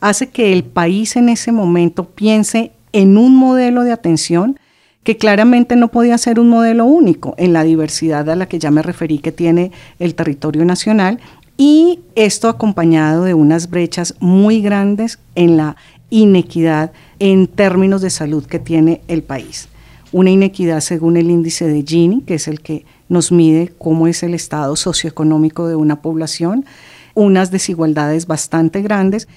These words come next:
y un sistema de salud que debe enfrentar esas grandes diferencias que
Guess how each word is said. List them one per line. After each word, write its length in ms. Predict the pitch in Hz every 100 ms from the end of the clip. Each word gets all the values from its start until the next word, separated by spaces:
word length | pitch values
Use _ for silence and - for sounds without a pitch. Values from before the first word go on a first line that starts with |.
| _ _
y 140 | 233 262
un 100 | 269
sistema 460 | 294 - 254 247
de 80 | 240
salud 360 | 233 180 175 165
que 120 | 196
debe 240 | 190 190
enfrentar 640 | 196 190 175 151 156 151 156
esas 300 | 180 185 180
grandes 400 | 185 185 180 190
diferencias 720 | 196 220 208 190 - 208 220 - - _
que 440 | - 180 165 165